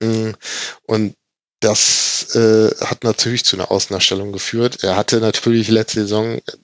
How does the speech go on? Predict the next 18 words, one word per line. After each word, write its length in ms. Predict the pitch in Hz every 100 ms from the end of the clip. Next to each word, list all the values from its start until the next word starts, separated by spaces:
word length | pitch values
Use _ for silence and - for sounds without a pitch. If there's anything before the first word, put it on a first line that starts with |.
| -
es 60 |
ist 180 | - -
ja 80 | 101
nicht 120 | 101
so, 100 | -
dass 180 | 104 -
er 60 | 98
jetzt, 360 | - - -
äh, 220 | 104 95 - - _ _ _ _ _ _ -
nichts 220 | 113 -
erreicht 340 | 95 101 113
hat. 140 | 127 123
Also 260 | 98 92 - -
die 60 |
letzte 320 | 98 98 - 95
Saison 340 | 98 101 107 - _ -
am 140 | 95
Ende 320 | 95 101 98